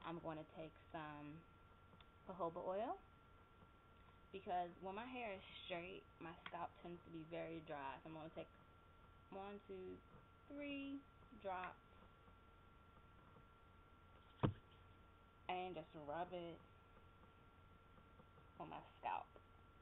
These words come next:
'cause my scalp is itchy. My hair is not dirty, it's just I don't get as much moisture on my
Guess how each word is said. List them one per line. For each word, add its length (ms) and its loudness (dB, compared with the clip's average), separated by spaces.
'cause 80 -6
my 240 -2
scalp 240 0
is 80 -4
itchy. 500 -2
My 160 0
hair 220 2
is 80 -2
not 180 -2
dirty, 400 2
it's 240 -2
just 240 8
I 160 2
don't 180 6
get 180 2
as 80 2
much 240 4
moisture 540 2
on 80 -2
my 80 -2